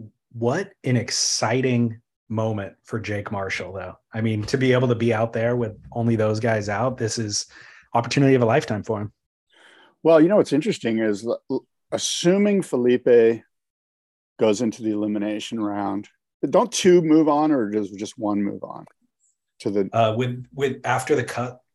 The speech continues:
Speaker 1: now, with these fewer surfers, only one moves on.
Speaker 2: So two go to the elimination round? Is that what you're
Speaker 1: Correct.
Speaker 2: telling me? Okay. So, I mean,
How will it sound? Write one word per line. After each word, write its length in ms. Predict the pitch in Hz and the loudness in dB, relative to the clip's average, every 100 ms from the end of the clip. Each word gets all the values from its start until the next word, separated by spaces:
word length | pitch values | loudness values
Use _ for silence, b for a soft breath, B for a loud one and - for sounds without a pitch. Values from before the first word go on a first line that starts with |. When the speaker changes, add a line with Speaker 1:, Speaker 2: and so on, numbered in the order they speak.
| _ - | _ -8
Speaker 1:
now, 380 | 123 110 131 | -4 -2 -2
with 160 | 147 117 | -2 -2
these 240 | 117 107 | -4 -6
fewer 300 | - 123 120 | -6 0 0
surfers, 520 | 110 117 110 139 127 113 | 0 -4 -2 -2 -2 -4
only 220 | 117 110 | -4 -6
one 200 | 101 98 | -8 -10
moves 240 | 98 92 104 | -12 -12 -10
on. 220 | 98 98 _ _ _ _ _ | -10 -14 _ _ _ _ _
Speaker 2:
So 180 | - 135 | 0 0
two 300 | - - 147 | 2 6 6
go 160 | 147 147 | 8 6
to 120 | 151 | 6
the 80 | 151 | 4
elimination 560 | 147 147 143 151 - 175 | 4 2 0 -2 -4 -8
round? 240 | 156 170 | -8 -10
Is 60 | _ _ _ _ - | _ _ _ _ -6
that 60 | |
what 40 | - | -6
you're 0 | - | -6
Speaker 1:
Correct. 40 | |
Speaker 2:
telling 180 | 156 160 | -8 -10
me? 420 | - _ - 110 | -14 _ -4 -4
Okay. 80 | 104 b b b b b _ | -4 b b b b b _
So, 540 | - 147 139 127 123 _ _ _ _ _ _ _ _ - | 2 6 8 8 4 _ _ _ _ _ _ _ _ 2
I 80 | |
mean, 340 | 131 131 127 | 4 4 2